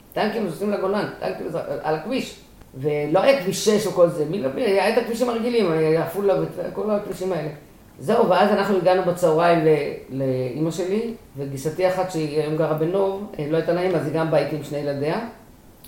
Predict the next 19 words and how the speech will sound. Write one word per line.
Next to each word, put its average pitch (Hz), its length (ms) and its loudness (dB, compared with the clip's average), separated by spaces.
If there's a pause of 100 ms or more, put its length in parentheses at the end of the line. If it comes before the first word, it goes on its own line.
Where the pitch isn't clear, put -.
(100)
וכל 180 340 0
היישוב 170 360 0
בא 160 100 0
לראות 156 260 -4
אותנו. 127 280 -6 (220)
כי 139 120 -14
זה 143 80 -6
היה 180 140 -2
כל 156 180 -8
כך, - 240 -6
אה, 151 280 0 (580)
זה 165 140 0
היה, 190 220 2
זה 175 80 0
היה 180 100 4
מאוד 208 260 4
קשה, 185 320 -2
כי 151 380 -4
לא, 180 160 4